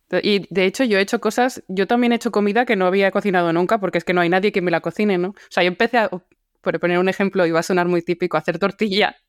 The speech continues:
de patata, solo porque no tenía nadie que me lo cocinara, ¿no? <laughs> Eh, y, y otras cosas, por ejemplo, otra cosa que haya podido hacer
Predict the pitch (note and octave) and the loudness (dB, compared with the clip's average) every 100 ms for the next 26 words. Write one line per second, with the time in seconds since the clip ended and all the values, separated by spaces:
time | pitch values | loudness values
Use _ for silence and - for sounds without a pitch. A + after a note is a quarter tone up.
0 | _ - - G3+ F#3+ F#3 F#3+ G3+ C#4+ - | _ -18 -6 -2 0 0 0 0 -2 -2
1 | G3 G#3+ A3 G#3+ G3 F#3 G#3+ G#3+ G3 F#3+ | 0 2 0 0 0 0 0 0 2 2
2 | A3+ A#3 A3 F#3 - F3 D#3 F#3+ A3+ E3 | 0 0 0 0 -2 -2 0 2 2 0
3 | G3+ D4+ - D4+ - B3 - A#3 - A#3+ | -2 -4 -4 -4 -4 -4 -4 -6 -4 -6
4 | - - F4 E4+ - A#3+ G#3 F3 E3 D#3+ | -4 -8 -8 -20 -4 0 2 2 2 2
5 | D#3+ - _ _ _ - A3+ G#3+ G3+ F#3+ | 0 -4 _ _ _ -2 2 2 4 2
6 | F3 D#3+ - - - G#3+ F#3 G#3 G#3+ - | 2 0 -2 -6 -4 -2 0 -2 -2 -2
7 | G#3+ A3+ G3+ F#3+ G3+ F#3+ F3+ G3+ A3 A3+ | -2 -2 -2 -2 0 0 0 -2 -2 0
8 | G#3 F#3+ F#3+ G#3 G#3 G3+ F#3+ A3 A#3+ | 0 0 2 2 2 2 0 0 0